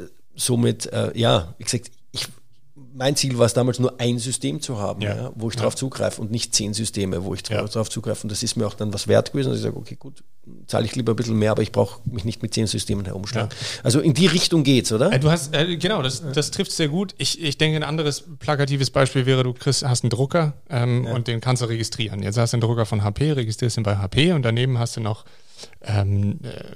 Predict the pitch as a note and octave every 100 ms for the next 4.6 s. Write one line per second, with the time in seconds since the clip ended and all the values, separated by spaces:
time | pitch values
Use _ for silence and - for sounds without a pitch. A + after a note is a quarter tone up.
0 | - B2+ A#2+ - - - A2+ B2+ B2 B2
1 | - A2+ A#2+ A#2 G2+ - B2+ A#2+ A2+ A2
2 | - G#2+ G#2 G#2 A#2+ B2 A2+ B2 C3+ -
3 | A#2 A2+ G#2+ B2 A2+ G#2 - - - -
4 | - F#2 F#2 F#2+ F2+